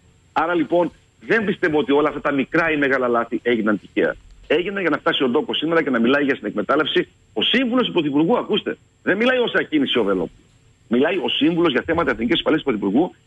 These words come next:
για συνεκμετάλλευση. Ξέρετε τι σημαίνει αυτό; Ότι ήδη η Νέα Δημοκρατία το έχει στο μυαλό της να το επιβάλλει.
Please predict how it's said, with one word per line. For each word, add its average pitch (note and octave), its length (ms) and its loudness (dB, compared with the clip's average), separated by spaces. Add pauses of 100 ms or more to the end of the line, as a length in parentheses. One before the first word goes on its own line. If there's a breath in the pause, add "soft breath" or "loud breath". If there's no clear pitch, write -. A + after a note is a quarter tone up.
(100)
για - 120 -4
συνεκμετάλλευση. C#3+ 1080 -2 (300)
Ξέρετε C3 160 0
τι B2 80 -8
σημαίνει C3+ 200 2
αυτό; C#3+ 340 0 (180)
Ότι A#2+ 260 0
ήδη D#3+ 160 2
η D3+ 40 4
Νέα C#3+ 120 2
Δημοκρατία B2+ 680 0 (240)
το D#3+ 80 0
έχει D#3 260 -2 (160)
στο C3 120 0
μυαλό A#2+ 340 2
της B2 240 -4
να A#2 120 -2
το A#2 80 -4
επιβάλλει. F#2+ 400 0